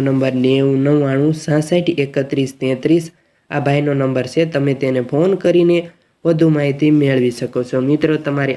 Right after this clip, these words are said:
આ ગાડી ખરીદવાની ઈચ્છા હોય અને તમે ગાડીની મુલાકાત લેવા જાઓ તો તમારે આ ભાઈને ફોન કરીને જાઓ. જો ગાડી વેચાઈ ગઈ હોય તો તમારે ખોટો ધક્કો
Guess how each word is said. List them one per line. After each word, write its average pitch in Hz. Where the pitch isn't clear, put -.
આ 131
ગાડી 135
ખરીદવાની 131
ઈચ્છા 151
હોય 135
અને 165
તમે 165
ગાડીની 147
મુલાકાત 139
લેવા 139
જાઓ 151
તો 139
તમારે 131
આ 147
ભાઈને 180
ફોન 165
કરીને 127
જાઓ. 135
જો 156
ગાડી 156
વેચાઈ 170
ગઈ 143
હોય 139
તો 139
તમારે 127
ખોટો 123
ધક્કો 123